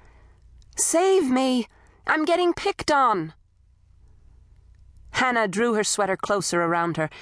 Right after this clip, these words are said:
and hurried back into the safe haven of her home. Trouble was coming very soon, but she didn't know where or at whom it would strike. She needed the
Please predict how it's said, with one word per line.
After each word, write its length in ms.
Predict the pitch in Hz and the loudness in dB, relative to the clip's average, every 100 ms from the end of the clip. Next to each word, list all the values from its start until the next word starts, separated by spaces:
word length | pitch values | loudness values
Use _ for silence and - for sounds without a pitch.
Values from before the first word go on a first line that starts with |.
| - | -6
and 140 | 196 175 | -4 -2
hurried 320 | 254 262 185 | -2 0 0
back 360 | 196 175 - 190 | 0 0 -2 -4
into 160 | 175 | -2
the 80 | 160 | -2
safe 360 | - 190 175 - | -2 0 -2 -2
haven 500 | 185 165 156 165 - | -2 0 0 -2 -2
of 140 | 156 | -4
her 140 | 165 | -6
home. 360 | 156 156 160 175 - - - - - - - - - - - - - | -4 -2 -2 -6 -12 -20 -20 -20 -20 -20 -20 -20 -20 -20 -20 -16 -4
Trouble 520 | - 254 156 147 143 - _ - | -2 0 0 -4 -6 -16 _ -4
was 200 | 175 - | -2 -2
coming 440 | - 185 170 160 | -2 0 0 0
very 260 | 190 196 208 | 0 0 -2
soon, 520 | - 175 131 - - - - - - - - - | -2 -2 -2 -6 -12 -18 -20 -20 -20 -20 -20 -10
but 100 | - | -4
she 140 | - 202 | -2 0
didn't 240 | 262 285 | 2 2
know 180 | 240 208 | 0 0
where 440 | 185 123 117 131 - - - - _ - - | -2 -4 -6 -8 -14 -20 -20 -20 _ -20 -4
or 180 | 143 131 | -2 0
at 220 | 123 - | -2 -2
whom 340 | 160 120 - - - - - - - | -2 -2 -4 -12 -18 -20 -20 -20 -8
it 120 | - - | -6 -4
would 120 | 175 | -4
strike. 580 | - 214 160 - - - _ - - - - - - - - - - | -4 -4 -6 -10 -16 -18 _ -20 -20 -20 -20 -20 -20 -20 -20 -20 -10
She 200 | - 226 | -4 0
needed 300 | 240 240 208 | 2 2 0
the 160 | 185 | 0